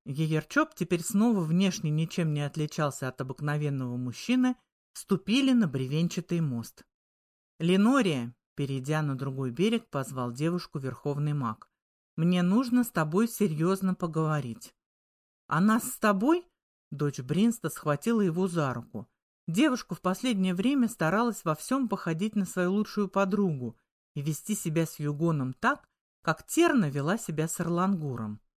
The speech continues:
"Не совсем". "Жаль", огорчилась она. "Тогда о чём?" "Видишь ли", седой волшебник не знал, как сообщить принцессе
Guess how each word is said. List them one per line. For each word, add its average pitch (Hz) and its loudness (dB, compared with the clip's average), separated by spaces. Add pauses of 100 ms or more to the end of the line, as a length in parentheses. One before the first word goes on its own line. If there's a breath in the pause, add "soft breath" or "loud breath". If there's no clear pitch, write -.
(220)
"Не 196 2
совсем". 139 -4 (760)
"Жаль", 202 0
огорчилась 139 -6
она. 127 -6 (160)
"Тогда 233 4
о 170 2
чём?" 214 0 (840)
"Видишь 226 -2
ли", 135 -2 (400)
седой 151 -2
волшебник 160 0
не 180 2
знал, 220 4
как - -6
сообщить 156 -2
принцессе 151 -4